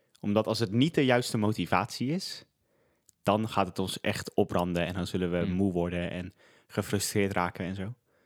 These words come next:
Speaker 2: Wat zou geen goede motivatie zijn?
Speaker 1: Alles wat geen liefde is.
Speaker 2: Hm.
Speaker 1: En dat zou bijvoorbeeld kunnen zijn dat we denken dat we moeten presteren voor God of alsnog moeten verdienen voor God.
Speaker 2: Hm.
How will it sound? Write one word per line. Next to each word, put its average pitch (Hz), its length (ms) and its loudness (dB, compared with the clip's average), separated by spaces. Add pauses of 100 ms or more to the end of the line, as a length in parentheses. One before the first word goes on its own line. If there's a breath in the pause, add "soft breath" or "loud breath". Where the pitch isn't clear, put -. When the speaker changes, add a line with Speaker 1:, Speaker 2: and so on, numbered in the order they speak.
(240 soft breath)
Speaker 2:
Wat 113 160 2
zou 123 160 6
geen 123 240 0
goede 110 280 -2
motivatie 104 600 -6
zijn? 131 160 -12 (800)
Speaker 1:
Alles 120 240 4
wat 113 120 -2
geen 101 160 -2
liefde - 240 -6
is. - 180 -18 (500)
Speaker 2:
Hm. 95 100 -12 (560)
Speaker 1:
En 107 80 -8
dat 104 140 2
zou 127 120 8
bijvoorbeeld 123 300 2
kunnen 107 180 4
zijn 110 160 4
dat 110 100 0
we 101 80 -2
denken 98 200 0
dat 98 100 2
we 101 60 -6
moeten 98 200 -2
presteren 104 460 0
voor 90 140 -6
God - 160 -6
of 85 100 -4
alsnog 101 260 -6
moeten 104 240 -2
verdienen 104 460 0
voor 110 160 2
God. - 360 -2
Speaker 2:
Hm. 104 160 -8